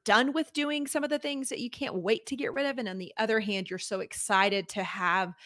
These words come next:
the resources to work alongside you, the energy, the same things, you know,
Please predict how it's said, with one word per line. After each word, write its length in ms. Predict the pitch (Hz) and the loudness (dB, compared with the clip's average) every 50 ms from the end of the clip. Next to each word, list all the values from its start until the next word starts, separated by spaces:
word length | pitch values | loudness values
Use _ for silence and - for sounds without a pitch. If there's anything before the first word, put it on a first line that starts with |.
| - - _ - | -20 -10 _ 0
the 100 | 208 202 | 0 0
resources 840 | 180 180 214 226 233 - - 220 190 180 185 - - 185 180 180 - | 0 0 0 0 0 0 0 0 0 -2 -2 -4 -6 -6 -6 -6 -8
to 160 | - - 190 | -8 -6 -6
work 320 | 180 170 185 185 190 - - | -4 -2 -2 -2 -2 -2 -4
alongside 680 | 185 185 175 175 175 175 - - - 170 185 180 175 185 | -6 -4 -4 -6 -6 -8 -8 -4 -2 -2 -2 -2 -2 -6
you, 100 | 180 180 170 | -6 -8 -8
the 180 | 180 180 - - - | -10 -14 -12 -6 -2
energy, 560 | 254 262 262 247 240 226 190 - 202 196 190 | 0 2 2 4 2 0 0 -2 -4 -6 -4
the 120 | 165 220 | -2 -2
same 240 | 233 - 427 480 453 | -2 -2 -4 -4 -4
things, 320 | - 403 392 359 302 - - | -4 -6 -4 -4 -6 -6 -4
you 100 | 302 302 | -2 -2
know, 120 | 277 | -2